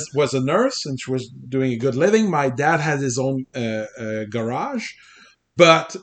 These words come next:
Speaker 2: with my dad, it was, you know, business was great or
Speaker 1: Right.
Speaker 2: it sucked. Or
Speaker 1: Feast
Speaker 2: it,
Speaker 1: or famine.
Speaker 2: and it was,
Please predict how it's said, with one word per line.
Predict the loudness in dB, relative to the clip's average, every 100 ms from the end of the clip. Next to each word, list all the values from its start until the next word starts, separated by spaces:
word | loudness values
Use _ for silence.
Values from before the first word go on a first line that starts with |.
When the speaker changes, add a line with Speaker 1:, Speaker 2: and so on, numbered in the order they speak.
| _
Speaker 2:
with | -6 -2
my | 0 4
dad, | 4 6
it | 4 4
was, | 2 2 -10 _ _
you | -6 -2
know, | -2
business | 2 2 4 2
was | 2 4
great | 6 8 8 4
or | 0 2
Speaker 1:
Right. | 2
Speaker 2:
it | 4 6
sucked. | 6 6 4
Or | 4
Speaker 1:
Feast | 6 6 4
Speaker 2:
it, |
Speaker 1:
or | 4
famine. | 6 6
Speaker 2:
and | 6
it |
was, | 4